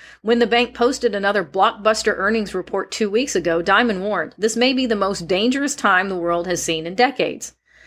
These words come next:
Dimon laid out a laundry list of major issues: the Russia-Ukraine war, the new war between Israel and Hamas in Gaza, high levels of government debt and deficits.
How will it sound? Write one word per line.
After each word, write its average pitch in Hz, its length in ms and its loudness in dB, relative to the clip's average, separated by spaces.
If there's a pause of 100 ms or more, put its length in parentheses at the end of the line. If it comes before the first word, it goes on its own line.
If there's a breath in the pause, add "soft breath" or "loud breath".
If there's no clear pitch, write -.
(140 soft breath)
Dimon 254 360 4
laid 240 180 4
out 220 160 4
a 185 40 0
laundry 208 480 2
list 170 280 -2
of 165 80 -4
major 160 320 -2
issues: - 640 -2
the 170 140 -2
Russia-Ukraine 190 880 0
war, 160 440 -4
the 180 120 -2
new 220 240 2
war 165 260 2
between 175 380 -4
Israel 185 400 0
and 170 180 -2
Hamas 165 480 0
in 170 80 -8
Gaza, 156 540 -4 (320 soft breath)
high 240 160 4
levels 220 380 2
of 175 100 -4
government 180 420 -2
debt 165 280 2
and 160 120 -12
deficits. 175 680 -2